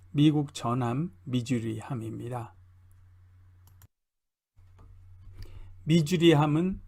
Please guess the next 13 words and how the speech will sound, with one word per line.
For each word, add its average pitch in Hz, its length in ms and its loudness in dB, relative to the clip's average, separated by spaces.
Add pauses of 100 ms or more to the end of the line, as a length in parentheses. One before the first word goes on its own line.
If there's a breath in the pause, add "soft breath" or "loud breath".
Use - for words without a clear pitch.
(240)
특별히 160 720 4 (140)
우리 117 400 -2 (420 soft breath)
대한민국에는 123 1040 -2
인연이 135 420 2
많은 131 420 0
배입니다. 110 640 -4 (480 soft breath)
제이 165 300 6
차 180 180 2
세계대전 156 880 2
태평양 123 720 -4
전쟁 110 480 -6
당시 110 560 -2 (520 soft breath)
일본이 139 720 4